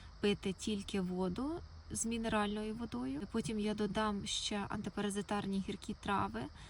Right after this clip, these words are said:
і язик буде поступово чиститись. Але, е, в людей, як-, в яких не так сильно за них взялась кандида, у них язик може почиститись навіть на третій день такої паузи.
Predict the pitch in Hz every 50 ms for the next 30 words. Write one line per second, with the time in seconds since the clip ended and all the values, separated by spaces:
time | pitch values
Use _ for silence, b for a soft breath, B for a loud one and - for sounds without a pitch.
0 | B B B - - 208 202 202 185 - 269 - 294 262 214 208 - - 208 -
1 | - 196 - 214 208 208 208 - - 139 - - - - - - - - B B
2 | B B B B 196 214 220 220 214 - - - - - - - - - 208 202
3 | 208 214 247 226 214 247 233 208 190 185 196 196 - - - 196 202 214 220 -
4 | - 208 190 - B B B B B B B B - 185 208 226 - - 220 -
5 | - - - 202 180 175 180 180 - 185 180 185 190 180 175 190 180 175 180 180
6 | - - 214 214 226 277 339 - 427 349 - - 202 196 196 202 - - 202 -
7 | 269 269 - 240 226 220 220 208 - 202 - 254 254 - 233 220 - 214 208 -
8 | 220 220 220 220 - 220 220 175 - 240 240 262 302 320 - - 269 233 202 214
9 | 214 214 240 269 254 233 220 - 220 208 208 196 - - 196 196 196 190 190 196
10 | 202 - - -